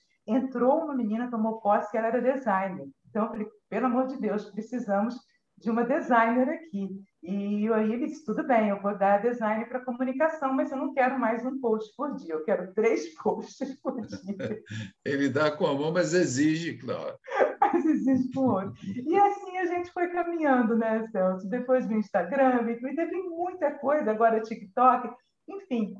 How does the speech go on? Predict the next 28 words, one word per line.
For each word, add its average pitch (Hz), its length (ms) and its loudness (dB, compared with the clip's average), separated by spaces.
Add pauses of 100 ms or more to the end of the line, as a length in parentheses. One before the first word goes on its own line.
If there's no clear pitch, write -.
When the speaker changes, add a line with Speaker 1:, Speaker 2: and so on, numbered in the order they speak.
(140)
Speaker 1:
o 247 80 -6
profissional 339 500 -4
de - 100 -10
comunicação, 254 720 2
eu 285 60 -2
digo 226 220 -4
assim, 233 220 -2
a 220 60 0
gente 339 260 -4
se - 180 -8
formou, 220 560 4
quando 330 220 0
eu 262 80 -4
me 220 160 -4
formei, 185 600 -4 (280)
era 196 480 4
bacharel 185 960 2
em 214 100 -4
comunicação, 202 1400 0 (280)
é, 170 420 0
é, - 20 0
especialidade, 208 840 2
no 196 60 -2
meu 196 160 -2
caso, 190 240 0
foi 175 100 -8
especialidade 202 760 0
audiovisual. 185 960 2